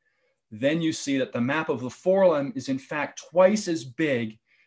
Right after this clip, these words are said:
as you would normally see in a map without having the inhibition reduced. This is important to understand when we talk about the role in,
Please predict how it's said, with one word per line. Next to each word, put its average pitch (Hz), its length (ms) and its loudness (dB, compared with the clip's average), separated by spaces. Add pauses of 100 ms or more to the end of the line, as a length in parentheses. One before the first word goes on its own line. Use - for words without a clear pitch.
(140)
as 131 280 -4
you 131 120 0
would 120 220 -4
normally 151 580 0
see 131 460 -4
in 123 140 -2
a 117 40 -2
map 120 360 0
without 135 400 2
having 117 340 -2
the 110 100 2
inhibition 107 520 -4
reduced. 101 640 -12 (260)
This 143 160 -6
is 131 100 -4
important 180 420 2
to 170 40 0
understand 175 520 0
when 143 100 -2
we 139 100 -2
talk 139 240 -2
about 127 200 -2
the 131 80 -4
role 180 300 2
in, 156 260 -2